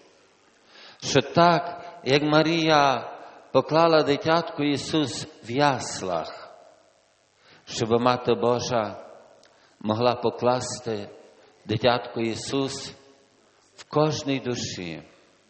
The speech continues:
в кожному серці. Отже, мій Вифлеєм, моя грота, моя стайня, мій палац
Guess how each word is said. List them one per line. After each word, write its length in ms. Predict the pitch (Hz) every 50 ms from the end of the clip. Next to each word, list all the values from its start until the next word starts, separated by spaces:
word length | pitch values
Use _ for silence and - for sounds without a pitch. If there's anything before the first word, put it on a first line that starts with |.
| _ _ _ _ _ _ _ _
в 120 | _ -
кожному 720 | - 110 104 104 104 - - 104 101 101 104 104 104 101 104 - - _ _ _ _ _ _ _ -
серці. 720 | - - - - - - 85 - - - - - - - - - _ _ _ _ _ _ _ _ _ _ _ _ _ _ _ _ _ _ _ _ _ _ _ _ _ _ _ _ _ _ _ _ _ _ _ _ _ -
Отже, 300 | 120 113 - - 107 104
мій 260 | 98 101 120 127 123
Вифлеєм, 880 | 113 92 95 92 - - - 90 87 85 82 82 80 80 80 78 78 76 - - - _ _ _ _ _ _ _ _ _ _ _ _ _ - - - - - - _ _
моя 460 | - 92 113 123 135 139 123 113 113 110
грота, 880 | 107 - 107 110 98 104 95 92 90 - - 80 78 80 90 92 - - - _ _ _ _ _ _ _ _ _ _ _ _ _ _ _ _ _ _ _
моя 380 | - 113 123 127 117 107 101 101
стайня, 880 | 101 - - - - 104 95 90 85 85 85 80 80 78 78 78 80 - - - _ _ _ _ _ _ _ _ _ _ _ _ _ _ _ _ -
мій 240 | 110 117 120 110 104
палац 960 | - - 110 107 98 90 82 80 73 71 - - - - - - - -